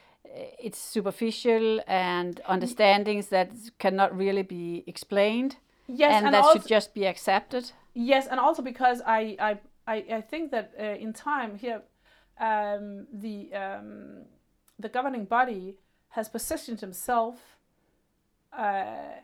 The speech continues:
Speaker 2: in a place where they more or less, uh, <laughs> are considering themselves the mouthpiece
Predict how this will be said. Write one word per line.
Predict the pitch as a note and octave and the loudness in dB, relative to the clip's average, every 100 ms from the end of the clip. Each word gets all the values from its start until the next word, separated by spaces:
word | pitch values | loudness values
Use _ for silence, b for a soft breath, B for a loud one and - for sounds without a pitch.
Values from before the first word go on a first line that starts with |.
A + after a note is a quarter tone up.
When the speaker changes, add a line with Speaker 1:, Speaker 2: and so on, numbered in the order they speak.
| - | -14
Speaker 2:
in | B3 | -8
a | A3 | -6
place | A3 B3+ B3 B3 - - - - B3 G#3+ | -4 -2 -2 -4 -12 -20 -20 -20 -20 -20
where | A3 A3 G3+ | -8 -4 -2
they | G3+ G#3 G3 | -4 -6 -6
more | G3 A3 A#3+ | -6 -4 -2
or | A3+ | -2
less, | G#3 A3 - - A3+ | -4 -6 -12 -18 -8
uh, | G#3+ F#3+ F#3 - | -4 -4 -4 -8
<laughs> | G#3 A3+ - | -10 -12 -14
are | G#3 | -14
considering | G3 G#3 B3 B3 G3+ | -10 -8 -6 -6 -8
themselves | F3 G#3+ A3 A3 | -8 -6 -6 -6
the | G#3 | -12
mouthpiece | G3 G3 A#3+ C#4+ _ - C#3+ C#3+ | -6 -4 -4 -6 _ -16 -14 -16